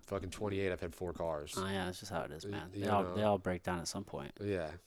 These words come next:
Speaker 1: But I haven't had, like, anything major. The worst thing, I hit a deer that fucked up the front end of my car for
Speaker 2: Yeah.
Speaker 1: a long time, but
Speaker 2: Yeah.
Speaker 1: insurance paid for all of it. But
Speaker 2: Mm.
Speaker 1: that's it.
Speaker 2: You have any intentions of hitting the road to help, you know, expand the brand?
Speaker 1: Oh, dude, I've been, I've been,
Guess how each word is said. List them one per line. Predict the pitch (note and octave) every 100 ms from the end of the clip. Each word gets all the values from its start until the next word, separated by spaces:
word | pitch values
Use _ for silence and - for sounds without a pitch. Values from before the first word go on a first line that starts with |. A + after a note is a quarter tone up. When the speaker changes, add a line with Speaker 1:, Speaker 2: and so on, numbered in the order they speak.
| -
Speaker 1:
But | - G2
I | G2+
haven't | A2 F#2+
had, | F#2 E2+
like, | E2
anything | E2+ E2+ E2
major. | E2 D#2+ E2+
The | F2
worst | F2+ -
thing, | F2
I | F2 F2
hit | G2+
a | F#2+
deer | F2 F2 E2
that | E2
fucked | - F2+ E2+
up | D#2+
the | -
front | F#2+ F2
end | E2
of | D#2+
my | D#2+
car | D#2 E2+ D#2+ D2+
for | G#2
Speaker 2:
Yeah. | G2 F#2+ F2+
Speaker 1:
a |
long | F2 F2 E2+
time, | - E2 E2 D#2+
but | D#2+ D#2+
Speaker 2:
Yeah. | - G2 F2+ -
Speaker 1:
insurance | G#2+ F#2+ F#2+ E2+
paid | - E2+
for | -
all | D#2 D2
of | C#2+
it. | -
But | -
Speaker 2:
Mm. | F#2+ F2+ E2 - -
Speaker 1:
that's | F#2 E2
it. | D#2+ C2+ - -
Speaker 2:
You | A#2+
have |
any | C3
intentions | A#2+ B2 A2+ B2 G#2
of | F#2
hitting | G#2+ G2+
the | F#2
road | F#2 G2+ B2+ - -
to | -
help, | F#2 G2 F#2 _ -
you | G2+
know, | G2 F#2+ - - F#3+
expand | - - G2
the | F#2
brand? | F2+ F#2+ A2 - -
Speaker 1:
Oh, | G#2+ A#2
dude, | F#2 G#2 G#2 F2+
I've | F2
been, | F2+ A2
I've | F#2 G2
been, | A2 G#2+ G2 F#2